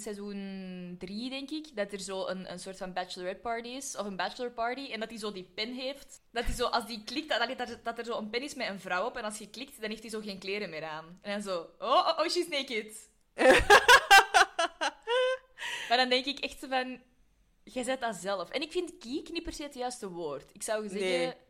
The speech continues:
Speaker 1: ja, quirky, nee, dat is ook niet het juiste woord.
Speaker 2: En dat is ook wel echt
Speaker 1: Nerd,
Speaker 2: zo,
Speaker 1: ook
Speaker 2: Chandler,
Speaker 1: niet.
Speaker 2: kennen wij Monica beter dan jij? Allee, zo natuurlijk heeft Monica dat gekocht.
Speaker 1: Ja, inderdaad.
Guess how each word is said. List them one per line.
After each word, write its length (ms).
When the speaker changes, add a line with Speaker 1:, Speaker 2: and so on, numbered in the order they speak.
Speaker 1:
ja, 160
quirky, 680
nee, 400
dat 100
is 60
ook 60
niet 100
het 100
juiste 240
woord. 420
Speaker 2:
En 80
dat 120
is 60
ook 60
wel 100
echt 80
Speaker 1:
Nerd, 120
Speaker 2:
zo, 60
Speaker 1:
ook 120
Speaker 2:
Chandler, 300
Speaker 1:
niet. 80
Speaker 2:
kennen 260
wij 200
Monica 460
beter 440
dan 160
jij? 460
Allee, 200
zo 100
natuurlijk 380
heeft 160
Monica 440
dat 120
gekocht. 720
Speaker 1:
Ja, 320
inderdaad. 680